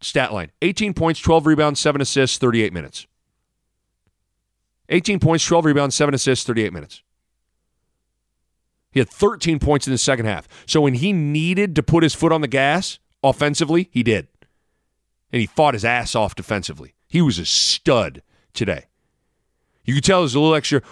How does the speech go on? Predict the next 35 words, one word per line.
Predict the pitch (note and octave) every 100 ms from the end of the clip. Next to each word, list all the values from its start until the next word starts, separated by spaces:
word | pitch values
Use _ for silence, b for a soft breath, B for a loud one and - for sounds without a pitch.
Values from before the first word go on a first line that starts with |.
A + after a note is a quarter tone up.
| B
wasn't | D3 E3
just | C3+ C#3
lip | D#3 D#3+
service | - C3+ B2
where | C3
he | A#2+
said | B2+
he | B2
had | A2+
this | A#2 A#2+
game | C#3 B2
circled, | - C3+ A#2+ B2+ A#2
he |
was | F#2
really | G#2+ B2+
looking | B2+ B2
forward | - B2
to | B2
this | A#2 -
game. | B2 A#2+ A2+ A2 b b
He, | C#3+ - b b -
he, | D3 F3 C#3
he | B2+ D#3
talked | - C#3 D3+ -
that | C#3+ C#3+
talk | - C#3+ C#3+ A#2
and | F#2+
walked | G#2 B2+ -
the | G#2+
walk | A2+ G#2 -
today. | A2 F#2+ - _ _ _ _ _ _ _ _ _ _ _ _ _ _ _ _ _ _ _ _ _ _
And | D#3+ D#3
then | C#3
Derek | D#3+ G3+ A#2+
Walker, | A#2+ D3 - E2 C#2+